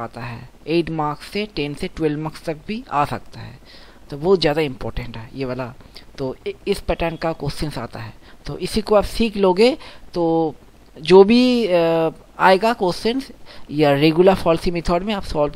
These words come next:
कर पाओगे। तो ये equation का थोड़ा बहुत हेर फेर होगा, बाकी जो, अ, question का pattern होता है, ये एक similar का, type का होता है। तो अभी इसको solve करते हैं,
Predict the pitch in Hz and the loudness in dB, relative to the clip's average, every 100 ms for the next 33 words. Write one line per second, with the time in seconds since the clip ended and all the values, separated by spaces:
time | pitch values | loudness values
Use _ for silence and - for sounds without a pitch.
0 | - 135 - - - - - 160 185 190 | -8 -12 -12 -16 -18 -18 -12 -4 2 2
1 | - - - 214 214 240 254 240 233 226 | 0 -12 -12 -8 -4 0 0 0 -2 -2
2 | 190 180 180 180 - - - - 165 160 | -2 0 0 -2 -4 -16 -14 -4 2 2
3 | - 143 127 165 185 170 156 175 160 160 | 2 -2 -4 -6 -8 -8 -6 -6 -2 0
4 | 160 - - - - 160 - 165 180 170 | 0 -4 -12 -14 -4 -4 -2 -2 0 0
5 | - 220 208 160 143 180 175 151 202 233 | 2 2 2 0 0 0 -2 -2 -2 -2
6 | 139 147 143 139 - 170 165 156 147 - | -2 -2 -2 -6 -6 -6 -2 -4 -4 -10
7 | - - - - 139 - 123 120 117 117 | -14 -20 -12 -8 -8 -6 -8 -8 -10 -10
8 | - 151 156 156 - 170 - 143 135 113 | -4 -2 -2 -4 -6 -8 -2 -2 -2 -8
9 | - - 117 | -10 -12 -12